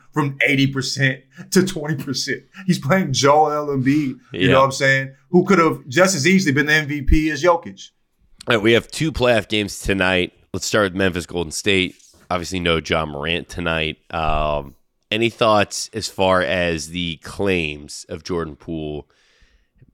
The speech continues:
Speaker 2: being dirty? 'Cause I thought that was nonsense. I just, uh, like, especially, like, if you, I understand you're in the moment going for the ball.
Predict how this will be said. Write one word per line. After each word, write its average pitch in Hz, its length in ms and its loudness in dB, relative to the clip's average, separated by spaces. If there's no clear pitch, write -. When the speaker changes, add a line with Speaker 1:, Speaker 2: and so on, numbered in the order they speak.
Speaker 2:
being 76 300 -4
dirty? 64 520 -14
'Cause - 80 -2
I 208 80 6
thought 220 180 6
that 160 80 6
was 120 120 4
nonsense. 80 760 -2
I 131 120 4
just, 135 340 -2
uh, 113 60 0
like, 165 160 2
especially, 190 500 2
like, 165 180 2
if 135 160 -2
you, 143 240 -2
I 147 180 4
understand 120 640 2
you're 104 140 0
in 113 160 -4
the 110 80 -2
moment 104 320 -2
going 107 200 0
for - 120 -10
the 98 80 -6
ball. 92 560 2